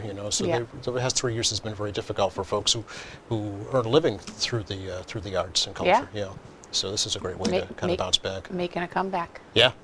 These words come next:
Speaker 1: absolutely.
Speaker 2: <laughs>
Speaker 1: Do you ever, ever self have any, uh, acting
Speaker 2: That's so funny.
Speaker 1: aspirations?
Speaker 2: I was just, I was just gonna ask you the same thing.
Speaker 1: <laughs>
Speaker 2: Um, it's funny.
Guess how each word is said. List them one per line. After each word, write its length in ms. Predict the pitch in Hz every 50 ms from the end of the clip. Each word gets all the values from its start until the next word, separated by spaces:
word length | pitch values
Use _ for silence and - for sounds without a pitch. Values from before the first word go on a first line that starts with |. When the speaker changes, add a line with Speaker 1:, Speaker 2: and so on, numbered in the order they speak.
| - -
Speaker 1:
absolutely. 640 | 95 104 - 226 110 98 - - - - 98 98 - - - - - - -
Speaker 2:
<laughs> 300 | - - - - - -
Speaker 1:
Do 80 | 135 139
you 140 | 135 165 165
ever, 200 | 160 156 165 156 -
ever 300 | - - 160 151 139 156
self 320 | 151 - 156 151 156 - -
have 180 | 160 147 131
any, 260 | 151 147 151 151 147
uh, 140 | 147 143 139
acting 400 | 139 147 151 - - 160 156 156
Speaker 2:
That's 220 | 156 247 247 - -
so 80 | - 285 156
funny. 120 | - - 233
Speaker 1:
aspirations? 320 | - 156 156 160 - -
Speaker 2:
I 40 | 165
was 40 | 170 175 -
just, 40 | 208
I 40 | 214
was 80 | 208
just 160 | - 226 214
gonna 140 | - 226 208 202
ask 240 | 202 202 202 -
you 80 | - 190
the 100 | 180 180
same 240 | 180 - 196 190 175
thing. 220 | - 190 185 185 151 - -
Speaker 1:
<laughs> 460 | - 180 - - - 165 - - - -
Speaker 2:
Um, 800 | 190 202 202 202 196 190 185 185 180 180 180 180 185 185 - -
it's 220 | 196 202 202 -
funny. 200 | - 240 226 208